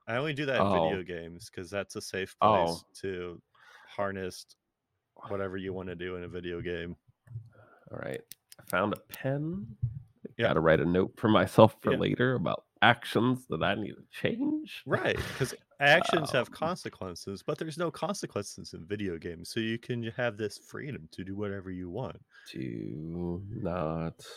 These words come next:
Speaker 2: hit cop, car, or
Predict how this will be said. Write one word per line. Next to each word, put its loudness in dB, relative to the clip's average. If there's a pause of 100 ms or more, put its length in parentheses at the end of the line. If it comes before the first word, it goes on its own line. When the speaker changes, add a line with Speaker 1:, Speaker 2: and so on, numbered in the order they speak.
(1600)
Speaker 2:
hit 0 (1900)
cop, -4 (1300)
car, -2 (1300)
or -2